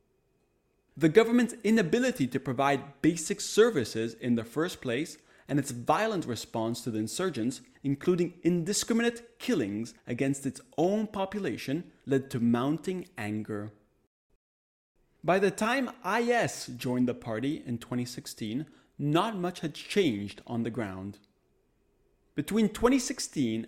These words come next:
and twenty seventeen, the insurgency intensified when a large terrorist attack rocked Ouagadougou, the capital of Burkina Faso, killing over thirty people.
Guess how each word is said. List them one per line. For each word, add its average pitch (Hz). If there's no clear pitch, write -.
and 135
twenty 180
seventeen, 175
the 170
insurgency 175
intensified 117
when 127
a 123
large 139
terrorist 175
attack 110
rocked 131
Ouagadougou, 113
the 143
capital 147
of 110
Burkina 160
Faso, -
killing 165
over 113
thirty 143
people. 104